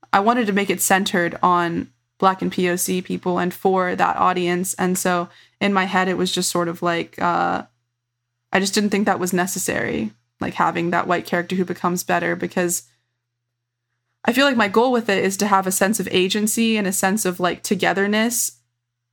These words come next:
for Black and P O C communities, and, um, and not without including white people in that. 'Cause I, I, I really wanted to touch a lot on, like, the tensions that I see sometimes,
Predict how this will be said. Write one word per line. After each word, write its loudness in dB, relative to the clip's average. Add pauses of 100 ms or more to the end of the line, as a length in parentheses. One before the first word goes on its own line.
(300)
for 2
Black 2
and 2
P 0
O 2
C 0
communities, 0 (240)
and, 0
um, 0 (680)
and 4
not 2 (720)
without 4
including 0
white 0
people -2
in 0
that. -2 (1000)
'Cause 2
I, 4
I, 2
I 2
really 2
wanted 2
to 0
touch -2
a 4
lot 2
on, 0
like, -2
the -2
tensions 0
that 0
I 0
see -2
sometimes, -2